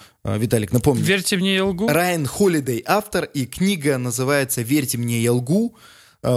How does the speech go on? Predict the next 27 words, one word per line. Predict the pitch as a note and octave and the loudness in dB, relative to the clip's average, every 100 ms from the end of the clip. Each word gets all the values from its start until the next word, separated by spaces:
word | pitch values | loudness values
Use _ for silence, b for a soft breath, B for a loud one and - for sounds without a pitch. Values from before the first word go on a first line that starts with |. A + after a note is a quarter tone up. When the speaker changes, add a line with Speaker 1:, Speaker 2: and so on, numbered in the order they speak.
| A2+ | 4
Speaker 1:
очень | F3 F#3 E3 | 4 4 2
много | D3+ C#3+ B2 | 2 2 2
интересной | C3 B2 C#3 B2+ B2+ | 2 2 2 2 -2
информации | A#2+ B2+ B2 A#2+ - | -2 0 0 -2 -2
почерпнёте | G#2+ B2 - B2 C#3+ C#3 C3 A#2 | -2 0 2 0 2 0 2 0
из | G#2+ | -2
этой | A2 A#2 | -2 -2
книги, | B2+ C#3 C3 A2+ G#2 B B B | 0 0 0 0 -2 B B B
э, | G#2+ A2 | -2 0
и | - | 0
для | B2+ B2+ | 2 2
себя | - C3 C3+ | 2 0 0
лично, | B2+ D3 B2 B2 A2+ | 2 0 -2 -4 -4
и | G#2+ A#2+ | -2 0
о | A#2+ | 0
ситуации | - B2 C3 C3 C3 - A#2 | 0 -2 0 0 0 -4 -4
с, | G#2+ - - | -4 -4 -4
э, | A#2 A2+ A2+ A2 G#2+ - | -2 -2 -2 -2 -4 -8
блогами, | A#2+ G#2 C3+ C#3 A#2 B2 A#2 A#2 A2+ A2+ G#2+ B B | -4 0 2 2 2 -2 -2 -4 -4 -4 -4 B B
с | - | -4
современными | - - A#2 B2 B2+ A#2+ A#2+ A#2+ | -2 0 2 2 4 2 2 2
сми | - C3+ D3 B2+ | 2 2 2 2
и | A2+ B2 | 2 2
их | C3 - | 2 0
влияние | B2 C3 C3+ B2 A2+ | 0 2 2 0 -4
на | A2+ A#2+ | -2 0
рынки, | C3 A#2+ A#2 A2+ | 0 0 -2 -4